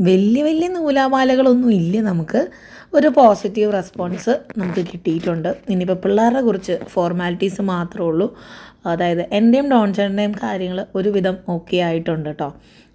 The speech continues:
അപ്പോൾ അച്ഛനെ ഞങ്ങൾ കണ്ടിട്ട് നേരെ ദേ കെസ്സിനെ കാണാൻ പോയി.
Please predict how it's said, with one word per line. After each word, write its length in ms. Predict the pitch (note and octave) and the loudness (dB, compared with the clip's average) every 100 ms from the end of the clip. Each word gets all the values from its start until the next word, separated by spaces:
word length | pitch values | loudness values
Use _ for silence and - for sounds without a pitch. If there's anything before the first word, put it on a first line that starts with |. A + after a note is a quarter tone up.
| - | -14
അപ്പോൾ 240 | F3 F3 E3+ E3 - _ _ _ _ _ - G#3+ | -8 -4 -2 -4 -8 _ _ _ _ _ -6 -4
അച്ഛനെ 300 | - F#3 F#3+ | 0 0 0
ഞങ്ങൾ 160 | G3 F#3 G#3 | -2 -2 -2
കണ്ടിട്ട് 380 | F#3+ G3 G3 A3 G#3 | -2 -4 -2 -2 0
നേരെ 400 | F#3+ F#3 F#3 G3 G3 | 2 2 2 2 0
ദേ 60 | G3 F#3+ | 0 -2
കെസ്സിനെ 360 | F#3 - F#3 G3 | -4 -2 -2 -2
കാണാൻ 260 | F#3 F3 E3+ | -2 -2 0
പോയി. 160 | F3 | -2